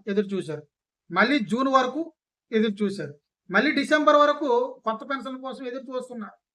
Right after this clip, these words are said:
ఎందుకంటే గత ప్రభుత్వము ఆరు నెలలకు ఒకసారి పెన్షన్లు, కొత్త పెన్షన్లు ఇవ్వాలనే ఒక జీవోని తీసుకొని వచ్చి సంకన ఆకించేసింది ప్రజలందరూ.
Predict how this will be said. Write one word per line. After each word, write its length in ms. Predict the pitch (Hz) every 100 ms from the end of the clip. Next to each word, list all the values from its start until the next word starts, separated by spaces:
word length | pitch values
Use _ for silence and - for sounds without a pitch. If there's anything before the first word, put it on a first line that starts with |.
| _ _ _ 185
ఎందుకంటే 720 | 220 240 240 240 220 240 _ _ _ _ 143
గత 260 | 165 196 214 - _ _
ప్రభుత్వము 960 | 196 208 285 - 240 190 175 180 233 262 _ _ _ _ _ _ _ _ _ _ _ _ _ _
ఆరు 260 | 175 208 247
నెలలకు 300 | 233 247 240
ఒకసారి 680 | 226 - 220 208 196 202 _ _ _ _ _ _ -
పెన్షన్లు, 520 | 196 208 220 208 196 196 - _
కొత్త 260 | 190 -
పెన్షన్లు 400 | 214 208 214 190
ఇవ్వాలనే 440 | 185 190 190 185 175 - _ _ _ _ _ _
ఒక 160 | 170 175
జీవోని 560 | 139 131 214 277 247
తీసుకొని 320 | 220 220 214 190
వచ్చి 500 | 180 175 160 170 _ _ _ _
సంకన 340 | 180 190 196
ఆకించేసింది 560 | 180 175 170 160 151 135
ప్రజలందరూ. 480 | 143 139 135 131